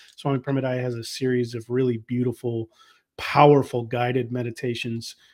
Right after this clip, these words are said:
And the series was titled, is titled Meditations for Modern Times. And it's a series of, of guided meditations that were given, uh, you'll have to forgive me, I don't remember which year. I think it was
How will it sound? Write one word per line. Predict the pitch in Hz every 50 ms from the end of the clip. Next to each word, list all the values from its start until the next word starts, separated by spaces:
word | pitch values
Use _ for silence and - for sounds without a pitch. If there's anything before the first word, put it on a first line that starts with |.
| _ -
And | 131 123 120
the | 120
series | - - - 143 139 135 131 127 123 -
was | 127 113 - -
titled, | - - 131 123 123 127 120 120 123 -
is | 170 160 175 170 160
titled | - - 127 120 117 120 117 117 113
Meditations | 120 120 131 135 147 147 - - 131 123 123 135 120 123 120 -
for | - - 120
Modern | 120 117 110 110 110 117 113 113 110
Times. | - - 139 135 131 117 110 110 _ - - - - - - - - - -
And | 131 127
it's | 120 - -
a | 120
series | 113 - - 147 147 151 151 143 135
of, | 143 131 123 127 131 -
of | 135 135 123 117 117
guided | 120 135 131 135 139 135
meditations | 131 131 131 131 131 139 131 127 127 - 131 123 120
that | - 131 123
were | 123 120 120
given, | 117 - 131 123 123 127 123 123 123 120 - _ _ - - - - - - - - _ _ _ -
uh, | 131 127 123 120 120 120 123 131
you'll | 135 135 131
have | 127 123 -
to | - 110
forgive | - - 113 120 135 123
me, | 131 123 120
I | 120
don't | 120 143 143
remember | 151 135 135 127 123 120
which | 120 120 - - -
year. | 117 127 135 139 131 123
I | 117
think | - 151 156 -
it | 277
was | 196 170 170 - - - - - - -